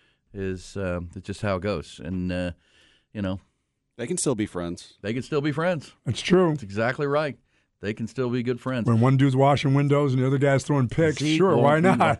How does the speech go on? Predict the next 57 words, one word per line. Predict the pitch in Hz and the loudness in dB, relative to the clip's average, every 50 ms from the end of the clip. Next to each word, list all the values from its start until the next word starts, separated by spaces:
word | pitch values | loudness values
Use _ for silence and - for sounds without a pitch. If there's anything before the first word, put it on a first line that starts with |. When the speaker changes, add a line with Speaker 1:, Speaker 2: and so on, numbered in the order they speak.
| - - - | -4 -14 -20
Speaker 3:
<laughs> | - - - - | -20 -10 -2 0
They | 175 185 | 2 2
can | 185 - | 2 2
still | - - 180 135 | 2 2 2 4
be | 160 151 | 4 2
buddies. | 120 110 - - 147 131 135 147 165 165 - - _ _ _ _ _ _ _ _ _ _ _ _ _ _ _ _ _ _ _ _ - | 0 -2 -4 -2 -2 0 0 0 -2 -4 -8 -18 _ _ _ _ _ _ _ _ _ _ _ _ _ _ _ _ _ _ _ _ -10
Speaker 1:
Uh, | 110 110 107 110 107 - 123 | -6 -4 -4 -4 -4 -4 -4
well, | 147 190 202 - - | -4 -4 -4 -2 0
look, | 214 190 151 - 165 | 0 0 0 0 0
I, | 165 170 175 180 175 | 0 2 4 4 4
uh, | 156 143 131 127 120 117 110 135 135 - - - | 4 4 4 4 2 0 0 -2 -2 -4 -6 -10
I, | 104 127 120 110 - | -10 -10 -10 -10 -8
I | - 123 123 127 | -4 -2 -2 0
read | 117 127 143 151 151 135 | 2 2 2 2 2 0
and | 113 113 | -2 -2
saw | - 147 135 127 | 0 0 0 2
a | |
lot | 120 127 123 113 | 2 2 0 0
of | - | 0
people | - 135 117 - 113 | -2 -2 -2 -2 -2
talking | - 135 117 107 | 0 0 0 2
about | 110 107 98 92 | 0 -2 -2 -2
Zeke, | 104 107 98 92 - | -4 -6 -4 -4 -2
and | 110 113 | -2 0
I'll | 127 - | 0 -2
say | - - 185 151 | 0 0 0 2
this | 123 117 101 92 - - | 2 2 0 -2 -4 -6
'cause | - 120 107 92 - _ _ _ _ _ _ _ | -6 -6 -6 -6 -10 _ _ _ _ _ _ _
I | - 113 120 | -4 0 2
know, | 123 135 143 147 143 139 139 139 135 131 123 117 _ _ _ _ _ _ _ - - | 2 4 4 4 4 4 4 2 2 0 -4 -6 _ _ _ _ _ _ _ -14 -8
you | 107 | -6
know, | 110 110 113 | -4 -2 -2
on | 110 120 120 | 0 0 2
this | 123 127 120 | 0 0 0
show | - - 127 120 117 117 117 | -2 0 2 2 2 2 2
and | 110 | 2
other | 117 117 117 | 0 0 0
shows, | - - 123 113 113 110 107 95 | -2 -2 0 0 0 0 -2 -2
Zeke | 107 120 117 98 | -4 -4 -4 -4
becomes | 117 113 - 117 107 104 | -6 -6 -4 -4 -4 -4
kind | - 123 117 110 | -4 -4 -2 -2
of | 104 101 | -2 -2
a, | 98 98 87 - _ _ _ _ _ _ _ _ _ - - | -4 -6 -6 -10 _ _ _ _ _ _ _ _ _ -18 -10
an | - 104 110 | -6 -2 -2
easy | 117 107 104 107 | -2 0 -2 -2
punching | - 117 120 110 - 101 104 | -2 -2 -2 -2 -2 -4 -4
bag | 98 104 101 98 98 92 | -2 0 0 0 -2 -4
because | 90 104 - 117 107 98 95 | -6 -6 -4 -4 -4 -4 -4
of | 98 90 | -6 -6
some | - 117 107 | -4 -2 -2
of | 101 | -2
the | 98 95 | -2 -4
stuff | - 113 107 104 92 - | -4 -4 -4 -4 -4 -4
that | 101 95 | -6 -6
has | 90 87 | -4 -4
happened. | 120 113 101 95 - 98 92 87 | -2 -2 -2 -2 -4 -6 -4 -2
But, | 104 101 98 - | 0 -2 -2 -2